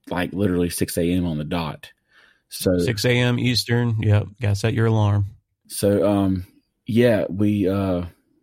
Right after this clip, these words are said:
Speaker 1: we got up the morning, which I, I go to work at, I work six to six. So I actually got to work at six o'clock, or I was there at five thirty, but, um, I get on the floor at six. <laughs>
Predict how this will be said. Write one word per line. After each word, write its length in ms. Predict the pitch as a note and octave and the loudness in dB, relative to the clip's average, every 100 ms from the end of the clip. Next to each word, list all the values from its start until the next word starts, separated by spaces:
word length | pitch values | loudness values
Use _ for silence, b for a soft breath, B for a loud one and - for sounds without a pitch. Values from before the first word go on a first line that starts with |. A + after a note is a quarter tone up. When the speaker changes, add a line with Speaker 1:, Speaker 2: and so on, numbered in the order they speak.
| _ _ _ | _ _ _
Speaker 1:
we 180 | - G2+ | -2 0
got 360 | G#2 A2 G#2 - | 2 0 0 -2
up 160 | - | -4
the 80 | - | -2
morning, 360 | G2+ G2 G2+ F#2+ | 0 2 2 0
which 200 | G2+ G#2 | -2 0
I, 140 | G#2 - | -2 -2
I 200 | G2+ A#2+ | -2 -2
go 280 | A2 G#2 G#2 | -4 0 2
to 80 | F2+ | 2
work 380 | F2+ F#2 - | 0 -2 -4
at, 160 | - F2 | -6 -4
I 120 | D#2 | -2
work 240 | F#2+ G2 - | 0 -2 -2
six 260 | - - | -6 -6
to 100 | - | -8
six. 540 | F#2+ F#2 E2+ - - - _ | -6 -2 -2 -4 -12 -14 _
So 380 | - - F#2+ F#2 D2+ | -16 -4 0 0 0
I 180 | F#2+ | -2
actually 260 | G2+ - F2+ | -2 -2 -4
got 260 | F2 F2+ - | -2 -4 -4
to 120 | F#2 | -2
work 340 | F2 - - - | -2 -2 -6 -4
at 260 | E2+ - | -4 -4
six 380 | - - F#2+ - | -8 -6 -6 -6
o'clock, 460 | D2+ F#2+ E2+ D2+ F#2+ | -8 -4 -4 -4 -4
or 60 | |
I 60 | F#2 | -4
was 140 | F2+ | 0
there 140 | G2 F#2+ | 0 0
at 80 | |
five 300 | - E2+ D#2+ | -4 -6 -6
thirty, 320 | - F2 E2 F2 - | -4 -4 -4 -8 -6
but, 140 | F2 E2+ | -4 -4
um, 400 | E2+ D#2+ E2 - - - | -4 -6 -8 -12 -20 -10
I 80 | F2+ | -6
get 160 | F2+ F2+ | -2 0
on 120 | F#2+ | 0
the 60 | F2+ | -2
floor 280 | - F2+ | -2 -2
at 80 | - | -2
six. 520 | - F#2 D#2+ - - | -4 -2 -2 -4 -14
<laughs> 40 | - | -20